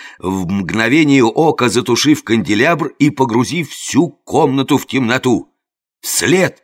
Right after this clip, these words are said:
раздался хлесткий звук пощечины.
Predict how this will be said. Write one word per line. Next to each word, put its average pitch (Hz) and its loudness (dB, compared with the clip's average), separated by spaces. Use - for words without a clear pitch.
раздался 127 -2
хлесткий 131 -4
звук 101 -2
пощечины. 131 -2